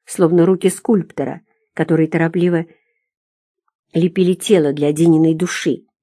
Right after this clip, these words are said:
готовой вот-вот упорхнуть на небеса. А потом они наперебой ласкали друг друга и плакали от восторга,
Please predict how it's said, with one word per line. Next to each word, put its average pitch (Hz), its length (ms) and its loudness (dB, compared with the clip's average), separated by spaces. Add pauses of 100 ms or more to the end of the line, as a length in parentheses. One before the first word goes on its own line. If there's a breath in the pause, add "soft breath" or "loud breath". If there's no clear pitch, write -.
готовой 165 400 0
вот-вот 170 440 0
упорхнуть 190 580 -2
на 180 60 2
небеса. 170 560 -2 (1080 soft breath)
А - 100 -2
потом 262 340 2
они 277 200 6
наперебой 233 500 2
ласкали 220 520 0
друг 180 260 -2
друга 180 360 2
и 175 180 -6
плакали 202 460 -4
от 185 180 -6
восторга, 143 640 -4